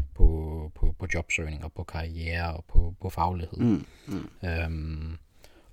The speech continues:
Speaker 1: og, øh, det, det lille opslag der, det, øh, endte med, at jeg en, en, over den næste uges tid, øh, skrev med måske, øh, tyve mennesker, som jeg kendte i forvejen,
Speaker 2: Mm.
Speaker 1: som,
Speaker 2: Mm.
Speaker 1: øh, var fra hele landet,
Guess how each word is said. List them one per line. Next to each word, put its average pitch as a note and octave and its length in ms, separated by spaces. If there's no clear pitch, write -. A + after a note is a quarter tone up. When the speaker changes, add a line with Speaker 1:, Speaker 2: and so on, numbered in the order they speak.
Speaker 1:
og, F#2+ 400
øh, E2 960
det, C#3+ 160
det C#3+ 120
lille D3 240
opslag G2+ 380
der, A2+ 240
det, B2 340
øh, F2+ 640
endte A2+ 300
med, G#2+ 80
at F#2 200
jeg F2 340
en, F2 440
en, F2+ 380
over G#2 140
den G2 140
næste G#2+ 340
uges F#2+ 280
tid, A#2 200
øh, - 280
skrev A#3 300
med G2 140
måske, G#2+ 380
øh, E2+ 680
tyve D#3+ 220
mennesker, D#3 320
som A2 180
jeg A#2+ 100
kendte C#3+ 200
i A#2+ 40
forvejen, C#3+ 340
Speaker 2:
Mm. A#2 60
Speaker 1:
som, - 200
Speaker 2:
Mm. A2 120
Speaker 1:
øh, G2 600
var G#2 100
fra - 120
hele C#3 240
landet, C3+ 280